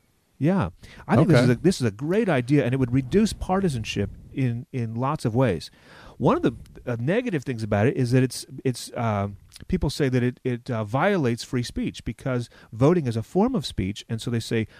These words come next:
Speaker 1: f-, to force someone to make a choice and to say something that they
Speaker 2: Mm-hmm.
Speaker 1: don't wanna say. But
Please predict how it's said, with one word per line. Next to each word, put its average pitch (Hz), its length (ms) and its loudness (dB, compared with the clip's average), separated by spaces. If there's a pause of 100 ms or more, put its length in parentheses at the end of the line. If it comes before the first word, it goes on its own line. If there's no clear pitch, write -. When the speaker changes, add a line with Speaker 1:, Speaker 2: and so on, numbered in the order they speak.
(120)
Speaker 1:
f-, - 140 -20
to 143 120 0
force 208 420 2
someone 107 500 -2
to - 120 -2
make 127 320 -2
a 123 60 -2
choice 135 400 -2
and 110 80 -8
to 101 40 -4
say 214 280 -2
something 101 320 -2
that 101 60 0
they 98 80 0
Speaker 2:
Mm-hmm. 101 80 2
Speaker 1:
don't 127 100 0
wanna 123 180 -4
say. 156 180 -4 (380)
But 240 160 -2